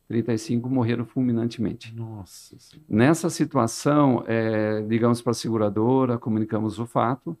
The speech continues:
Speaker 1: e eles falaram que ia mandar um perito até o local, né? Mas a primeira orientação da seguradora, não pode dispor do, da prova, né, que seriam os animais que morreram.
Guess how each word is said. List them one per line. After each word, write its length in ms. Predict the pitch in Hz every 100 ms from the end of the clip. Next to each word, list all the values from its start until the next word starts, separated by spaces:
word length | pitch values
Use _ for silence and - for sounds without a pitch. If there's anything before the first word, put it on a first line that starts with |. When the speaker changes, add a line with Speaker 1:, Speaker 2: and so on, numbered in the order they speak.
| _ _ _ _
Speaker 1:
e 100 | -
eles 160 | 120 120
falaram 360 | 139 123 127
que 100 | 120
ia 60 | 135
mandar 220 | 131 131
um 80 | 131
perito 400 | 156 135 135 135
até 180 | 127 135
o 40 |
local, 460 | 135 156 - 110 107
né? 220 | 107 123 - _ _ _ _
Mas 340 | - 135 147 151
a 60 |
primeira 360 | 160 156 147 160
orientação 460 | 170 160 160 151 147
da 80 |
seguradora, 760 | 147 147 143 147 135 117 113 110
não 720 | 120 131 135 139 143 147 156
pode 840 | 151 131 127 131 123 131 131 131 131
dispor 800 | 127 127 - 123 123 135 135 - - -
do, 680 | 120 120 117 113 110 107 101 - _ _ _ _ -
da 140 | 117
prova, 460 | 117 139 123 113 113
né, 140 | 117
que 120 | 117
seriam 260 | - 123 120
os 80 | 117
animais 400 | 127 127 117 120
que 100 | -
morreram. 380 | 147 147 143